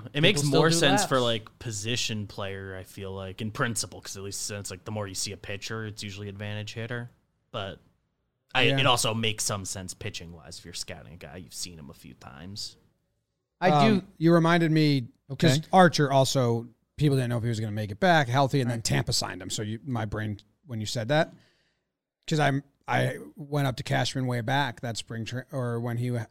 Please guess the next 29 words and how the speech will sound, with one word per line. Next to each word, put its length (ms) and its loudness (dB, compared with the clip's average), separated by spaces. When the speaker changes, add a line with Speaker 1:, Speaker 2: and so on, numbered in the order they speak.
Speaker 3:
was 280 -8
maybe 320 -2
gonna 180 0
get 160 -6
traded 480 -2
f-, 160 -20
or 100 -4
signed 320 4
that, 240 -6
whenever 300 10
it 60 6
was. 480 4
I 40 -20
think 120 -2
Speaker 2:
Right. 80 6
Speaker 3:
it 40 8
was 120 4
twenty 420 0
nineteen 340 -2
or 60 -2
twenty 180 -4
twenty, 380 -4
and 140 -6
Cash 480 -2
almost 320 -8
was 120 -10
like, 220 -18
"No 480 -14
interest." 460 -14